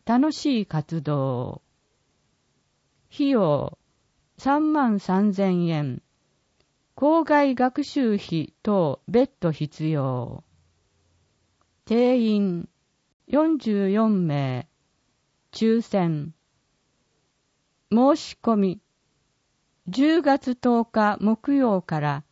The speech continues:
二十五日金曜十六時にホームページから申し込み、申し込み書を送付、または持参にて問い合わせ先まで。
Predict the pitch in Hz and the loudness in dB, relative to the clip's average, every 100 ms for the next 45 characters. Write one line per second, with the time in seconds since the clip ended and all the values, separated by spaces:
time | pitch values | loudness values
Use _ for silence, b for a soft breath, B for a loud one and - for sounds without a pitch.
0 | _ _ _ _ - 320 302 247 220 214 | _ _ _ _ 0 2 2 2 2 2
1 | 233 196 - 170 - 214 233 233 226 185 | 2 2 -2 -6 -4 0 4 4 2 0
2 | 160 151 220 254 262 240 226 220 185 156 | -2 -2 0 0 2 0 -2 -4 -2 -4
3 | 135 - _ _ _ _ _ 180 170 160 | -6 -8 _ _ _ _ _ 0 0 0
4 | - _ _ - 269 302 302 277 285 262 | -6 _ _ -2 2 4 2 2 4 4
5 | 208 170 - 160 147 147 - 175 185 208 | 4 -4 -4 -2 -2 -2 -4 -2 0 0
6 | - - 185 170 156 - - _ _ _ | -4 -8 -4 -2 -4 -8 -14 _ _ _
7 | _ _ 220 277 302 - - 247 233 - | _ _ 2 2 2 -4 -2 2 2 0
8 | 214 190 185 - 190 196 - 165 160 - | 0 0 0 -2 0 0 -6 -12 -12 -14
9 | _ _ _ 196 214 226 196 175 185 _ | _ _ _ -4 -2 0 0 0 -4 _
10 | _ - 180 240 320 294 277 254 254 196 | _ -12 -2 0 2 2 4 4 2 2
11 | 165 - _ _ - 247 269 254 226 220 | -2 -2 _ _ 0 2 4 4 4 2
12 | 214 - 190 - 175 147 135 117 | -2 -4 -4 -2 -4 -4 -6 -12